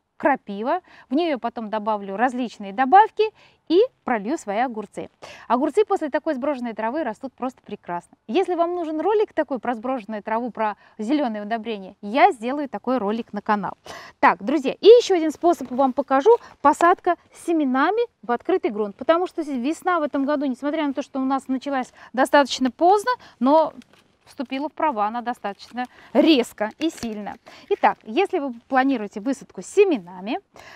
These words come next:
смотрите, что мы должны сделать. Я точно так же на дно лунки складываю хорошую горсть травы. Дальше я присыпаю землей. Все.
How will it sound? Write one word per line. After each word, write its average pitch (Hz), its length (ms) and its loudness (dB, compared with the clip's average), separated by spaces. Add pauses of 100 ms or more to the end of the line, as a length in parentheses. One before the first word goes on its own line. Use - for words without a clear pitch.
(120)
смотрите, 359 420 2
что 302 200 -2
мы 285 160 -2
должны 233 320 -4
сделать. 196 340 -12 (260)
Я 302 120 6
точно 403 360 0
так 226 280 2
же 247 80 -4
на 302 180 4
дно 330 200 2
лунки 247 480 0
складываю 262 540 2
хорошую 262 460 2
горсть 254 300 -2
травы. 233 380 0 (380)
Дальше 359 320 4
я 294 100 2
присыпаю 262 560 0
землей. 226 720 -2 (1080)
Все. 214 400 -10